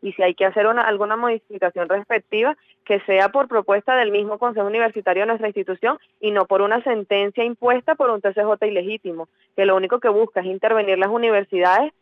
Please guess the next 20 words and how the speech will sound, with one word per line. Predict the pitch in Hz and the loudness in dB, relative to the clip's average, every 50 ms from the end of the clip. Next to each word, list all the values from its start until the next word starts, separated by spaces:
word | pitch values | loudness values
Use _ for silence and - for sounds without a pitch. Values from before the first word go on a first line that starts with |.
| _ _ _ _ _ | _ _ _ _ _
para | - 202 190 190 190 190 - - 190 | 0 2 4 4 4 4 4 4 2
acabar | 185 - - 170 165 165 165 185 247 294 | 2 2 2 2 4 4 4 2 2 0
con | - 311 262 226 | 0 -2 0 2
la | 214 196 | 2 0
educación, | 190 185 180 - 185 175 - _ - - 185 175 160 _ _ _ _ - | 0 -2 -2 -2 -2 -2 -4 _ -12 -10 -10 -10 -10 _ _ _ _ 0
para | - 190 185 190 | 2 4 4 4
acabar | 185 190 185 180 180 180 | 4 4 4 4 4 2
con | - 220 226 240 | 0 0 0 2
el, | 247 233 220 208 - - 185 180 - | 2 2 2 0 -4 -10 -18 -6 0
para | - 196 190 | 2 2 2
acabar | 185 - 190 180 185 185 | 4 4 4 4 4 2
con | 185 208 214 | 2 -2 -2
esta | 233 226 - 269 | -4 -4 -4 -4
institución | 254 240 262 240 - 220 196 - 208 208 233 262 285 | -4 -4 -6 -6 -6 -6 -6 -2 0 0 0 0 0
donde | 285 269 247 220 208 | -2 0 0 0 0
se | - 202 | 0 0
desarrolla | 190 190 190 190 185 180 180 175 196 | 0 0 0 0 0 0 2 0 0
el | 202 - | 0 0
pensamiento | 240 233 226 - 202 185 185 180 175 - 196 190 | -2 -4 -2 -2 -4 -4 -4 -6 -6 -4 -6 -4
crítico. | - 208 196 180 - 311 - - 156 | -2 -4 -4 -4 -6 -12 -12 -14 -16